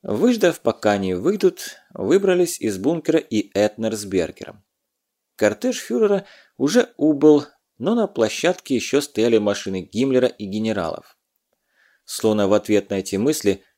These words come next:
фюреру подали длинное чёрное кожаное пальто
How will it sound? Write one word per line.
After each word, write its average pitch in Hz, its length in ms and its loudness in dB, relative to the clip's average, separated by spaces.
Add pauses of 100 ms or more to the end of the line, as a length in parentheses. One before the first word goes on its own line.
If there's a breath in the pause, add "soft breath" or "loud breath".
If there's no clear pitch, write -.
фюреру 156 520 4
подали 127 460 4
длинное 104 460 0
чёрное 95 500 0
кожаное 90 460 -2
пальто 127 540 -2